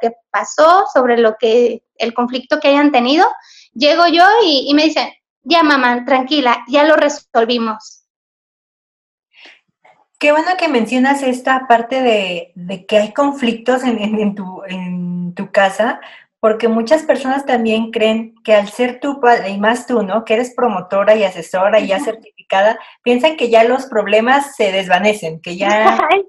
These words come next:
Speaker 2: tu
Speaker 1: sí.
Speaker 2: familia es, ¿sabes? No tienen problemas, no tienen conflictos, y no es cierto.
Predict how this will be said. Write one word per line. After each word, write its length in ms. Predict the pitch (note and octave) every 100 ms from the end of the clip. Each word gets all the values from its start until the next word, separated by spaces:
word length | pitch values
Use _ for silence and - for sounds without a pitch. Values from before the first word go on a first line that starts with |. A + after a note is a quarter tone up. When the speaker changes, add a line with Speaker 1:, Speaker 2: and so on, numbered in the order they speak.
| -
Speaker 2:
tu 60 |
Speaker 1:
sí. 40 | -
Speaker 2:
familia 480 | G#3+ A3+ B3 B3 C4
es, 280 | B3+ - -
¿sabes? 380 | A#3 B3+ E4+
No 140 | B3+ A#3
tienen 340 | B3 A#3+ A3+ -
problemas, 520 | G#3 G#3 B3 C4 C4+
no 140 | B3+ B3
tienen 240 | A#3+ A3+
conflictos, 540 | A3+ G3 A3 A3+ A3+ A3+
y 60 |
no 80 | A3
es 120 | B3+
cierto. 420 | C4 D#4+ E4 D#4+